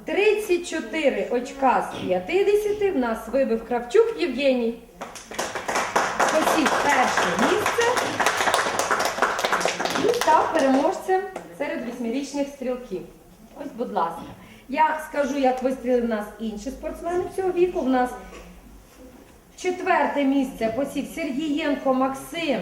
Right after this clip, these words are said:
Йому не вистачило три бали, щоб здогнати третє місце. Він вистрілив двадцять чотири. П'яте місце з рахунком дев'ятнадцять очок вистрілив Щуцький.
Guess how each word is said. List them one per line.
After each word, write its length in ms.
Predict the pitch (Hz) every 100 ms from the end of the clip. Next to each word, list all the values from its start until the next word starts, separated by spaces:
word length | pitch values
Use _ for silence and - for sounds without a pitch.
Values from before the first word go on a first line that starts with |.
| 185
Йому 260 | 269 285 311
не 120 | 302
вистачило 920 | 254 311 330 320 285 - - 262 262 262
три 380 | 262 311 339
бали, 440 | 254 285 311 294 247
щоб 160 | 269
здогнати 520 | 202 247 254 254 262 269
третє 320 | 311 370 - 269
місце. 300 | 226 220 226
Він 120 | 226
вистрілив 400 | 247 - 233 185
двадцять 360 | 233 240 247 -
чотири. 520 | 254 220 214 175 147 - - - - 175 175 185 202 - 226 208 226 302 226 - 220 - 349 254 226 - - -
П'яте 480 | 240 349 349 339
місце 460 | 285 277 262 - 233
з 60 | 220
рахунком 600 | 285 - 349 302 285 262
дев'ятнадцять 1000 | 285 349 339 320 311 240 196 - 185 -
очок 400 | 226 - 233 -
вистрілив 540 | 262 294 - 262 233
Щуцький. 800 | - - 392 427 - - 226 180